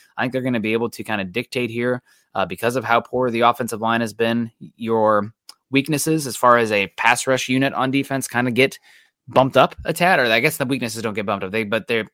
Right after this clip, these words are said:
they should not be as much of a weakness against this Panthers team. Uh, so again, I keep saying it. What did we say? Is it two inches of rain in this Carolina game?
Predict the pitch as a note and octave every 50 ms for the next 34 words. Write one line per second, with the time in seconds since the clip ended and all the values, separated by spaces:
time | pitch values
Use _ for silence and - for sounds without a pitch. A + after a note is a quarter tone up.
0 | _ - C#3 C3 - - D#3 C#3 C3 A#2+ C3 C3 A#2 G2+ A2+ A2 G#2 A2 G2+ G#2
1 | G#2+ G#2+ G2 - A2 A2 - - G2 A2 G#2+ G#2+ - A2+ G#2 - - A2 A2 G#2
2 | A2 G#2+ G2+ - - A#2 A#2 A#2+ A#2+ A#2+ _ _ _ _ _ _ _ _ - -
3 | G#2+ G#2 G#2 G#2 G2+ - - A2+ G#2+ G#2+ G#2 G#2 _ _ _ _ _ _ _ _
4 | _ _ - - - - C#3+ C3+ E3 E3+ - - - E3 D#3+ - - D#3+ D#3+ E3
5 | D3 B2 A#2+ A#2+ - - - - _ - - A2+ C#3+ F3 F3 F#3 D#3+ - C#3 B2
6 | A2 G#2 - E3 G#3 G#3 E3 G3 D#3+ C#3 B2+ C3+ E3+ G#3+ G3+ - _ - F3 G3+
7 | F#3+ - - G3 G3 G3 G3+ G#3 G#3 F3+ G#3 G#3+ A3 A3+ G#3+ -